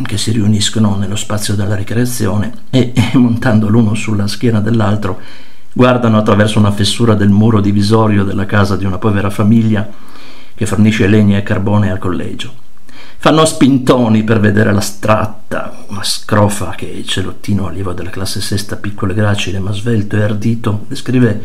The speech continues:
a Angelo come l'insieme di tutti gli animali. Il bambino, spinto dalla curiosità, ottiene di arrampicarsi sulla schiena dei compagni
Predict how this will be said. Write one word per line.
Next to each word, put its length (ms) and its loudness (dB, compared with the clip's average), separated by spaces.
a 220 2
Angelo 380 2
come 220 2
l'insieme 680 2
di 120 -2
tutti 280 -4
gli 60 -4
animali. 600 -6
Il 80 0
bambino, 480 2
spinto 640 0
dalla 200 4
curiosità, 640 0
ottiene 460 2
di 120 2
arrampicarsi 760 0
sulla 240 -4
schiena 280 2
dei 140 -2
compagni 840 -2